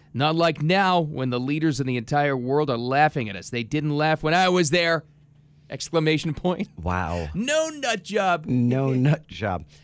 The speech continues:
Speaker 2: Uh, there's an upcoming book called I Alone Can Fix It. It comes out next Tuesday, written by, uh, Carol Leonnig
Speaker 1: Yeah.
Speaker 2: and Philip Rucker of the Washington Post. And basically they said that Trump was going to have a coup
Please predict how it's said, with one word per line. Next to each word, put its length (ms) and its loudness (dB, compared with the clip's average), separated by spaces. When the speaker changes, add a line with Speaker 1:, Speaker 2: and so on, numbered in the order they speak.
Speaker 2:
Uh, 120 -4
there's 260 -2
an 100 -2
upcoming 520 -2
book 260 -4
called 440 -2
I 140 0
Alone 480 -2
Can 240 -4
Fix 400 -8
It. 100 -4
It 140 -8
comes 260 -4
out 200 -4
next 360 -10
Tuesday, 500 -6
written 540 -4
by, 720 -2
uh, 300 -2
Carol 640 -6
Leonnig 560 -4
Speaker 1:
Yeah. 260 -2
Speaker 2:
and 200 -6
Philip 400 -6
Rucker 480 -6
of 100 -2
the 60 0
Washington 540 -4
Post. 460 -12
And 240 -4
basically 500 -4
they 160 -2
said 300 -4
that 180 -6
Trump 380 -8
was 100 -10
going 160 -6
to 80 -2
have 160 -2
a 60 -6
coup 500 -4